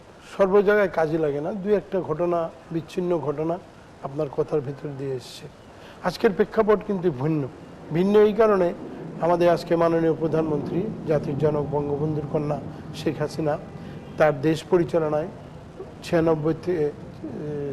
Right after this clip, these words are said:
ছিয়ানব্বই থেকে উনি যেভাবে দেশ পরিচালনা করে আসছেন, উনি স্বাস্থ্য ব্যবস্থায় কিন্তু আমূল পরিবর্তন এনেছেন। আমি তার আগের কথা বলি, বিশেষ করে উপজেলায়, জেলায়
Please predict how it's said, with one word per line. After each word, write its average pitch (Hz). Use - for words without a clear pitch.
ছিয়ানব্বই 165
থেকে 165
উনি 160
যেভাবে 160
দেশ 156
পরিচালনা 156
করে 160
আসছেন, 147
উনি 196
স্বাস্থ্য 190
ব্যবস্থায় 196
কিন্তু 185
আমূল 208
পরিবর্তন 170
এনেছেন। 135
আমি 196
তার 214
আগের 196
কথা 220
বলি, 190
বিশেষ 165
করে 196
উপজেলায়, 180
জেলায় 156